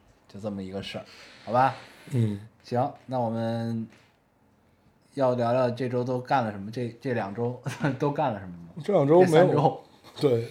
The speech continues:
Speaker 2: 呃，两，两周多吧。其实没有干什么。
Speaker 1: 今天已经周日了。
Speaker 2: 啊，对。
Speaker 1: 三周。
Speaker 2: 三周。<laughs> 其实没有干什么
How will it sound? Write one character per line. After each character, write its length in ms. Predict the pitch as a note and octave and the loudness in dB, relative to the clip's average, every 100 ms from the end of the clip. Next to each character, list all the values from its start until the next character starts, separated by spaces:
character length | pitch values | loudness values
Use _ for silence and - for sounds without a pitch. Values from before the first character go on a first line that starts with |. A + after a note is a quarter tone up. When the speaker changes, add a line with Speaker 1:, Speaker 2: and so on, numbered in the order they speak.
| C3+ | 2
Speaker 2:
呃， 160 | B2 A#2 | 6 6
两， 360 | A#2+ A2+ A#2 | 6 4 0
两 180 | A#2+ A#2 | 0 4
周 140 | C#3+ F3+ | 6 10
多 200 | A3 A3+ | 10 10
吧。 140 | - - - _ - _ - | 8 -4 -20 _ -20 _ -6
其 160 | - | 0
实 140 | G3 G3 | 4 6
没 100 | F3+ | 8
有 160 | F#3 | 8
干 240 | D3 C#3+ A#2 | 8 6 6
什 100 | A2 | 2
么。 300 | A#2 A#2+ A#2 | 2 2 2
Speaker 1:
今 120 | C#3+ | 0
天 160 | D3+ C#3 | 0 -2
已 40 | |
经 140 | A2 | -4
周 180 | A2 C#3+ | -4 -4
日 140 | D3 C#3+ | -2 -4
了。 120 | - - _ _ | -8 -16 _ _
Speaker 2:
啊， 100 | - | -12
对。 120 | G#2+ B2 | -4 0
Speaker 1:
三 160 | D#3+ | 2
周。 260 | D#3+ D#3+ - - D3+ | 2 -2 -4 -4 2
Speaker 2:
三 160 | D3+ D3+ | 6 8
周。 100 | D#3 - - - | 6 4 -6 -16
<laughs> 240 | _ _ | _ _
其 160 | - F#3 | -2 4
实 80 | G3 | 8
没 80 | |
有 140 | F#3 D#3+ | 10 10
干 200 | D3+ B2+ | 8 6
什 80 | B2 | 6
么 320 | B2 C3 | 6 6